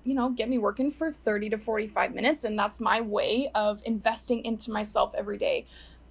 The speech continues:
And I would just say, honestly, from a working standpoint, what's gonna be so helpful from an energy level perspective is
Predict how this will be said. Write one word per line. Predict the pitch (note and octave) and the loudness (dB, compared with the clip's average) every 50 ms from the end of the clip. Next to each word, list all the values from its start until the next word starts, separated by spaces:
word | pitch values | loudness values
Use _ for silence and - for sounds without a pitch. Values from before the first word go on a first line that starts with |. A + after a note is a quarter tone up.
| - - - | -10 -2 0
And | C4 | 2
I | D4 | 2
would | E4+ D4+ | 2 0
just | F4 D#4+ | -2 2
say, | - D#4 C#4 | 2 2 4
honestly, | - A3+ A3 A#3+ A#3+ - C#4 C4+ | 4 2 2 0 0 0 0 2
from | B3+ B3+ A#3+ A3+ | 2 2 2 2
a | G#3+ | 2
working | G3 G#3 G#3 G#3 B3+ A3+ A3 | 0 -2 -2 0 -2 -2 -2
standpoint, | - - - A3 A3 G#3 G#3 A3 A3 G#3+ G#3 - - | -2 -2 -2 -2 -2 -2 -2 -2 -2 -4 -6 -4 -6
what's | A3+ A3+ - | -6 -6 0
gonna | - B3+ A#3+ | 2 2 2
be | A#3 A#3 | 2 0
so | A3 - - - - B3 C4 C4+ | -4 -8 -4 0 2 2 2 2
helpful | A#3+ - A3 G#3 - - A3 G#3+ G#3 | 2 2 0 0 2 -2 -2 -2 -2
from | - - A3 A3 | -2 -2 -2 -2
an | G#3 G#3+ - - - | -2 -6 -8 -4 -2
energy | A3+ A3+ A#3 A#3+ A3 C4 C#4 C4+ C4+ C4+ B3+ - - | 0 2 2 2 2 0 0 0 0 -2 -4 -6 -6
level | A3 G#3+ G#3+ G#3+ G#3 A3 A3 | 2 4 4 4 4 0 -4
perspective | A3 - - A3 G#3 - - - G#3+ G#3 - - G#3+ - - - - - | -4 -6 -8 -8 -8 -8 -6 -6 -6 -6 -2 -2 0 0 0 -2 -2 0
is | G#3+ G#3 G#3 G#3 - | 0 0 0 -2 -8